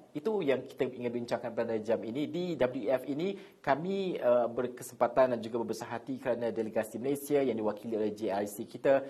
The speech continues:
uh, berbesar hati untuk bersama dengan kami pada jam ini. Kali ini saya nak bersama dengan Presiden dan Ketua Pegawai Eksekutif, uh, Pemodelan Nasional Berhad yang bersedia pada ketika ini, iaitu, uh, Encik Ahmad Zulkarnain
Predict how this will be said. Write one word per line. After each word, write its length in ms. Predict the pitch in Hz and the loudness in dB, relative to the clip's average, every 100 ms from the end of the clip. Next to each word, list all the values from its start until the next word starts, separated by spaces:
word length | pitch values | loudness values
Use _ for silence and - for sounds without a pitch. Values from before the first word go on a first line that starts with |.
| - - 113 | -12 -4 2
uh, 320 | 110 104 101 | 2 4 0
berbesar 480 | - 113 117 123 123 | 0 0 0 -2 -2
hati 240 | 135 135 | 0 -2
untuk 320 | 123 120 117 | -2 -2 -2
bersama 240 | 110 120 117 | 0 -2 -2
dengan 80 | 113 | 0
kami 160 | 123 123 | 0 2
pada 160 | 113 | -2
jam 160 | 110 110 | 0 0
ini. 240 | 117 147 | 0 -4
Kali 240 | - 143 135 | 2 0 2
ini 160 | 175 | -2
saya 240 | 202 151 127 | 0 0 0
nak 80 | 120 | 0
bersama 160 | 135 | 0
dengan 240 | 127 127 120 | 2 0 2
Presiden 280 | 120 - 127 | 2 2 0
dan 240 | 131 117 | 0 0
Ketua 160 | - 117 | -4 -2
Pegawai 220 | 110 110 | 2 2
Eksekutif, 400 | 107 117 135 127 | 0 -4 -4 2
uh, 80 | 117 | 2
Pemodelan 480 | 110 107 107 117 110 | 2 -4 0 0 -2
Nasional 240 | 101 113 | -4 -4
Berhad 400 | 107 98 156 - - - - | -4 10 10 10 -4 -16 0
yang 240 | 113 120 113 | 8 8 8
bersedia 400 | 113 120 117 117 | 4 4 6 6
pada 160 | 113 | 6
ketika 240 | 117 - 117 | 4 2 0
ini, 320 | 120 151 117 | 4 4 4
iaitu, 480 | 107 - 143 147 117 | 2 6 8 8 10
uh, 320 | 110 110 104 | 10 12 8
Encik 240 | 107 - | 4 0
Ahmad 320 | 98 120 117 | 0 6 4
Zulkarnain 420 | 104 107 110 107 | 4 4 4 4